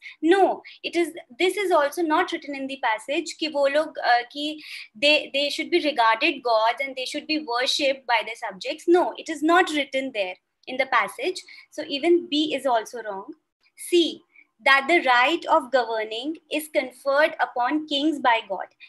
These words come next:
Yes, डिवाइन राइट थ्योरी का मतलब यही होता है कि जो वो लोग गवर्न करते हैं, जो वो रूल करते हैं पूरी कंट्री को, ये ड्यूटी भगवान ने खुद उनको दी है।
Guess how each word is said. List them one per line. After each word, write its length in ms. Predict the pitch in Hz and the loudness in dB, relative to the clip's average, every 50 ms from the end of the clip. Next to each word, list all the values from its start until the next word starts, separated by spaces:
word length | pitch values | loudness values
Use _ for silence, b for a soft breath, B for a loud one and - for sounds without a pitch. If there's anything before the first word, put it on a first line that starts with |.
| B - | B 0
Yes, 320 | 311 330 370 339 240 196 - - - _ B B B B B B _ _ _ | 4 6 6 6 6 2 0 -8 -16 _ B B B B B B _ _ _
डिवाइन 420 | 233 294 285 285 262 277 320 339 | -6 -2 2 4 4 4 4 4
राइट 260 | 339 330 330 359 330 - | 4 2 2 2 -2 -4
थ्योरी 220 | 311 311 294 294 | -6 -6 -6 -4
का 120 | 285 330 | -4 -2
मतलब 320 | 320 311 294 302 330 320 254 | -2 -2 0 0 -2 -4 -2
यही 220 | 254 254 240 254 254 | -4 -6 -6 -4 -6
होता 280 | 254 247 254 - 254 | -6 -8 -6 -4 -4
है 300 | 247 262 277 320 370 - _ B B B B B B - | -2 -2 -2 -4 -6 -6 _ B B B B B B -2
कि 420 | - 339 349 359 370 359 - - - _ - | 2 2 4 4 2 0 -4 -10 -16 _ -4
जो 380 | 285 320 349 359 - - - _ _ _ _ _ 247 | -2 0 0 0 -2 -6 -12 _ _ _ _ _ -18
वो 320 | 233 220 233 233 233 277 | -16 -14 -14 -4 -2 0
लोग 180 | 294 320 330 277 | 0 0 0 2
गवर्न 420 | 262 247 220 233 262 302 330 339 | 2 2 2 2 0 4 4 4
करते 340 | 339 330 285 262 - - 262 | 4 4 2 0 -2 -4 -6
हैं, 140 | 262 269 277 | -6 -6 -8
जो 100 | 269 277 | -8 -6
वो 100 | 277 277 | -6 -8
रूल 340 | - 233 254 285 370 392 370 | -8 -6 0 0 2 2 4
करते 320 | - 240 - - - 262 | 4 2 2 2 -2 -4
हैं 180 | 262 254 262 262 | -4 -4 -4 -6
पूरी 200 | - 269 262 254 | -6 -8 -8 -6
कंट्री 420 | 247 - 226 220 214 - 247 247 | -6 -4 -6 -6 -6 -8 -10 -10
को, 240 | 240 - 285 311 330 | -4 -2 -2 0 0
ये 280 | 320 285 262 277 302 320 | -2 -4 -4 -2 -4 -4
ड्यूटी 420 | 285 - 254 269 262 - - 339 | -4 -6 -10 -10 -10 -4 -2 -2
भगवान 560 | 311 277 285 269 269 - 247 240 240 247 262 | -2 0 -4 -4 -2 0 0 2 2 2 0
ने 100 | 285 320 | -4 -6
खुद 280 | 320 - - 370 370 320 | -8 -6 -2 -2 0 0
उनको 280 | 320 294 277 277 254 233 | 0 -4 -4 -6 -8 -10
दी 240 | 208 220 196 185 | -10 -12 -12 -12
है। 100 | 185 - | -12 -12